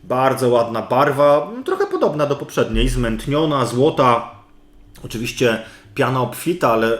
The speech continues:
zobaczymy za chwilę, czy to nie jest ewentualnie jakiś, y, przegas i może, mm, nie wiem. No, nie chcę uprzedzać faktów, nie chcę nic mówić. Powąchajmy. Szarlotka.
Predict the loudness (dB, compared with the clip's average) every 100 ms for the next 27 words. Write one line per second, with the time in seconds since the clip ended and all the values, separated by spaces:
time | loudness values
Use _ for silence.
0 | -6 -8 -4 -2 -2 -2 -2 -4 0 0
1 | 0 -4 0 2 2 0 -4 -4 -2 0
2 | 0 0 -2 -2 -2 -4 -6 -10 -14 -16
3 | -8 2 2 2 -4 2 2 2 0 -2
4 | -4 -2 0 0 0 2 2 0 -2 -2
5 | 0 -2 -2 -4 0 2 2 4 4 4
6 | 4 4 4 2 0 -2 -4 -2 -2 0
7 | 2 4 2 0 -10 -2 0 2 2 0
8 | -2 -12 -20 -20 -20 -20 -20 -20 -20 _
9 | -20 -20 -20 -20 -20 -20 -20 -20 -20 -20
10 | -20 -20 -20 -20 -20 -20 -20 -20 -20 -20
11 | -20 -20 -20 -20 -20 -20 -18 -2 2 6
12 | 6 4 2 0